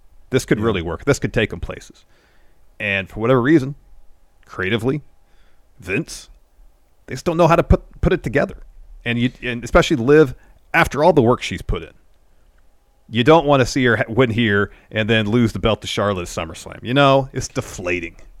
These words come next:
Speaker 2: It's got, it, it's, it's deflating not just for the wrestler, but for the fans, because you and I are big Nikki Cross fans,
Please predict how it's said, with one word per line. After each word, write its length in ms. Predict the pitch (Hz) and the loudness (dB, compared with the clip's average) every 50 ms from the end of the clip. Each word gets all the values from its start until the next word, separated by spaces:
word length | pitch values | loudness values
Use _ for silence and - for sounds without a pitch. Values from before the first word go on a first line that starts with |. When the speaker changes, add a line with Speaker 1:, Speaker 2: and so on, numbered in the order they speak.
| - - - | -14 -6 -4
Speaker 2:
It's 160 | 156 151 - | -4 -4 -2
got, 240 | - 202 180 175 160 | -2 -2 -2 0 0
it, 180 | 151 160 160 143 | -2 -4 -4 -4
it's, 240 | 170 160 - - 151 | -6 -8 -8 -8 -8
it's 120 | 147 131 | -10 -10
deflating 480 | - 156 139 - 156 165 165 156 147 135 | -10 -10 -10 -8 -4 -4 -4 -4 -6 -6
not 180 | 139 139 135 120 | -6 -8 -6 -8
just 180 | 135 123 - | -8 -10 -10
for 140 | - 131 131 | -8 -8 -8
the 80 | 117 110 | -6 -4
wrestler, 420 | 110 110 107 - - 113 135 127 | -2 -4 -4 -4 -6 -8 -8 -8
but 180 | 95 113 107 - | -8 -8 -12 -12
for 120 | - 120 | -10 -10
the 120 | 107 101 | -10 -10
fans, 400 | - - 104 95 92 92 90 85 | -10 -10 -10 -10 -10 -10 -10 -10
because 300 | - 98 98 113 113 98 | -10 -10 -6 -6 -6 -4
you 100 | 110 117 | -4 -6
and 80 | 117 117 | -4 -4
I 80 | 113 110 | -2 -2
are 120 | 104 98 | -4 -4
big 420 | 87 82 - 110 110 110 107 90 | -6 -6 -4 -2 -2 -2 -2 -4
Nikki 240 | 98 101 98 - 104 | -6 -10 -10 -10 -12
Cross 360 | - - 110 110 110 104 - | -10 -4 -2 -2 -2 -2 -4
fans, 480 | - 117 113 107 107 104 101 95 - - | -8 -8 -8 -6 -6 -8 -8 -10 -12 -16